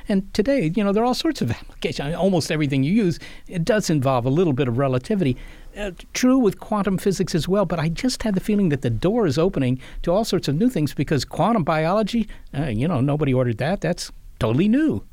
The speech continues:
And I thought it was very interesting, the suggestion that the origin of life may have depended on quantum mechanics, because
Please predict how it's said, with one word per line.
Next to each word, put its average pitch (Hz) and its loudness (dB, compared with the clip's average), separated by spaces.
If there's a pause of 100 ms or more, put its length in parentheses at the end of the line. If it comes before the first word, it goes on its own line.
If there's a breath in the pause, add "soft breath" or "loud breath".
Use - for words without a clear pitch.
(360 loud breath)
And 151 2
I 165 0
thought 190 0
it 175 -2
was 143 2
very 185 2
interesting, 131 0
the 123 2
suggestion 123 -2
that 117 0
the 139 0
origin 202 2
of 98 -6
life 107 -4 (380 loud breath)
may 190 4
have 202 0
depended 147 -2
on 151 -2 (220)
quantum 247 2
mechanics, 117 -4
because 139 -2